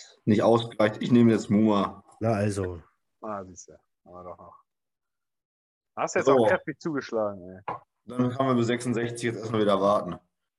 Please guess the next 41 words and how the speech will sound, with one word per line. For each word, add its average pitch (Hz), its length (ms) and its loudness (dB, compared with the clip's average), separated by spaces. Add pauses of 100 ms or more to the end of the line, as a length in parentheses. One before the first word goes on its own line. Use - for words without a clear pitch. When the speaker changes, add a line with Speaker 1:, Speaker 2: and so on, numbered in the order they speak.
(200)
Speaker 2:
So, 92 100 -8
jetzt 90 220 -10
gehen 101 160 -2
bei 101 80 -4
dir 95 160 -4
auch 123 100 -4
die 117 100 -8
ganzen 98 300 -6
Quarterbacks. 127 540 -4
Bin 135 120 -4
ich 175 120 0
wieder 107 160 -4
dran? 120 300 -2 (360)
Speaker 1:
Jo. 110 460 0
Speaker 2:
Pick - 300 0
neunundsechzig. 120 920 0
Äh, 117 520 2
geh - 140 2
mal - 140 4
bitte 165 260 6
Speaker 1:
Neunundzwanzig 151 760 2
Trade-Anfrage. 120 840 0
Ich 117 60 -2
Speaker 3:
Das 147 140 -2
ist 190 60 2
Speaker 1:
check 214 80 4
Speaker 3:
unglaublich, 185 600 4
Speaker 1:
das. - 120 -4
Speaker 3:
ey. - 100 -2
Speaker 2:
Das - 140 -4
ist - 200 2
Speaker 3:
<laughs> 302 540 0
Der 147 160 2
hat 247 120 0
den 208 100 0
doch 180 160 0
getürkt, 196 640 -2
ey. 131 100 0
Das 120 160 -4
kann 156 180 -10
doch 143 120 -6